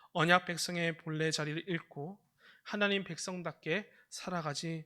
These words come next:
못하고 있다라는, 못하고 있다라는 증거입니다.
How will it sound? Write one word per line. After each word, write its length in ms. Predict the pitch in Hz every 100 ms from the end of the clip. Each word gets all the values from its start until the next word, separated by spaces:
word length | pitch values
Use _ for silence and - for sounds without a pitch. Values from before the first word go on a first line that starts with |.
| -
못하고 460 | 143 - 165 160 156
있다라는, 720 | - 151 143 135 131 156 147 - _ _
못하고 640 | 165 151 175 - 170 170 160
있다라는 720 | - 160 147 135 135 175 247 _ _ _
증거입니다. 640 | - 160 165 151 117 117